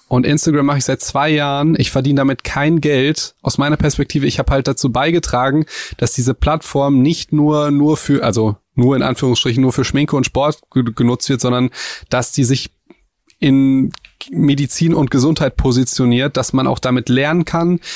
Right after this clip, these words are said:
In der Corona-Zeit haben ganz viele tolle Ärzte und, äh, und, äh, Krankenpflege und so weiter halt die, ihren Followern die Sorgen genommen,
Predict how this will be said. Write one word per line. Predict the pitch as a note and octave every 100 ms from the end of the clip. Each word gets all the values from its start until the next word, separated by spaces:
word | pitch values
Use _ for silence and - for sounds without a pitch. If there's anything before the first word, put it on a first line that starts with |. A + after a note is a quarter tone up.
| - -
In | C3+
der | C3+
Corona-Zeit | - A#2+ C3+ F3 D#3 - D3 -
haben | C3+
ganz | C3 D#3 E3+
viele | - D#3+
tolle | D#3 - D3
Ärzte | D3 C#3 D3 - - C#3+ C#3+
und, | C3+ C3 B2 D3
äh, | C3
und, | B2+ C3 B2
äh, | - - - C#3 B2 -
Krankenpflege | - D3+ D#3+ - D3 C#3 C#3
und | C#3
so | B2+
weiter | B2+ C3 - C3+ B2 - - - -
halt | A2+ C3 - -
die, | C#3
ihren | F3+ D#3 D#3+
Followern | - D3+ D#3 D3+ D3+
die | C3
Sorgen | B2 C3 C#3+ D3 A#2+
genommen, | A2+ G#2+ A2 A2